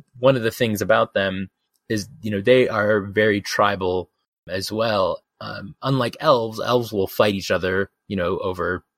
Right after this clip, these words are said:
over whatever they want. But halflings recognize that it does them no good as a race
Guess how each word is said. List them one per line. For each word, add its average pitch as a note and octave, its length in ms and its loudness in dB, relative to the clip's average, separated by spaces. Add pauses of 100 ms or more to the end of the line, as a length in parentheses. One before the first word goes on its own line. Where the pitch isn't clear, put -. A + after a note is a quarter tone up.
(400)
over G#2+ 200 2
whatever G2 300 4
they F#2 80 0
want. A2 340 2 (500)
But G#2+ 280 0 (440)
halflings A2+ 800 -2 (160)
recognize G#2 760 -2
that G#2 120 0
it F#2 100 -6
does A2+ 240 0
them G2 200 0
no G2 160 -2
good G2+ 320 0
as F2+ 160 -4
a F2+ 80 -4
race F#2 600 -4